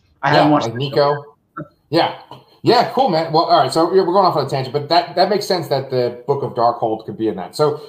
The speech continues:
Speaker 2: so there's this glowing book in their basement, and the basement's all tripped out. It kinda, did the basement remind you of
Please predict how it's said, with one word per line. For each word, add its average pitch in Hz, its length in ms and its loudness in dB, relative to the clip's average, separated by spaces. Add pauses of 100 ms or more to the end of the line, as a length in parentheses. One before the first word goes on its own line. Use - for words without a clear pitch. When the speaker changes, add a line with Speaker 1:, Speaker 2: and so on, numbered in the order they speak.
Speaker 2:
so 165 120 0
there's 170 160 2
this 147 140 -4
glowing 196 380 4
book 185 200 2
in 175 80 0
their 170 120 0
basement, 131 580 -4 (240)
and 139 140 -4
the 139 40 -2
basement's 175 440 0
all 156 180 4
tripped 151 300 -4
out. 131 260 4
It - 180 -10
kinda, 233 380 -2
did 180 140 0
the 180 420 0
basement 220 320 -2
remind 156 400 0
you 156 180 -6
of 139 440 2